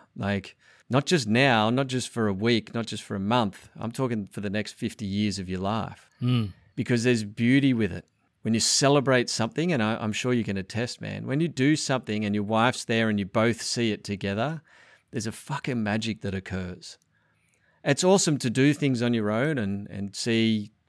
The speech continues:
Speaker 1: great things that occur and you know, on, on your own when you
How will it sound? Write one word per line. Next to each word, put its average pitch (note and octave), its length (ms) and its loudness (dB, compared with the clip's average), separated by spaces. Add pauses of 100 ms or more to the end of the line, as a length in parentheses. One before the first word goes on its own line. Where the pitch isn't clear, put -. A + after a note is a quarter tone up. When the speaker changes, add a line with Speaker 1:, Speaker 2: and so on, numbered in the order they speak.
Speaker 1:
great A#2 300 -2
things A2+ 260 -4
that G#2+ 140 -2
occur G#2+ 600 -2
and F#2+ 200 -4 (460)
you G#2+ 100 -8
know, C3+ 340 0
on, G#2+ 240 -2
on A2 160 0
your G2 140 2
own A2 240 2
when G2+ 120 0
you G2 100 -2